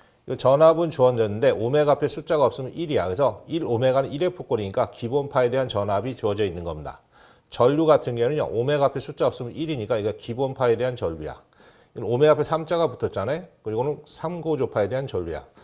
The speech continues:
그럼 요거는 이제 전압은 기본파밖에 없는데 전류는 기본파, 삼 고조파가 있잖아요. 그럼 비정형파를 줬다는 얘기에서 비정형파를 계산할 때는요. 같은 성분끼리만 곱해야 돼.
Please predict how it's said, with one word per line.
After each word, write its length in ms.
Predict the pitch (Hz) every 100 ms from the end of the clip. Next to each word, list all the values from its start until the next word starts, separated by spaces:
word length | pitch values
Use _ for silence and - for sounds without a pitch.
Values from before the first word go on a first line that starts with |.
| - - - _
그럼 140 | - 143
요거는 280 | 135 180 160
이제 280 | 147 104
전압은 480 | - 123 139 160 175
기본파밖에 680 | - 131 151 143 127 123 160
없는데 380 | 117 107 110 113
전류는 560 | 110 113 135 123 80
기본파, 520 | - 113 135 139 147
삼 200 | 135 160
고조파가 400 | 160 147 - 104
있잖아요. 360 | 90 104 117 95
그럼 180 | 107 104
비정형파를 580 | 120 139 160 151 131 107
줬다는 360 | 107 104 95
얘기에서 420 | 87 87 92 131
비정형파를 580 | - 113 151 151 147 139
계산할 340 | 120 101 107 92
때는요. 360 | 98 117 123 - _ -
같은 380 | - 113 - 170
성분끼리만 540 | 165 143 123 123 104
곱해야 260 | 87 - 90
돼. 260 | 110 73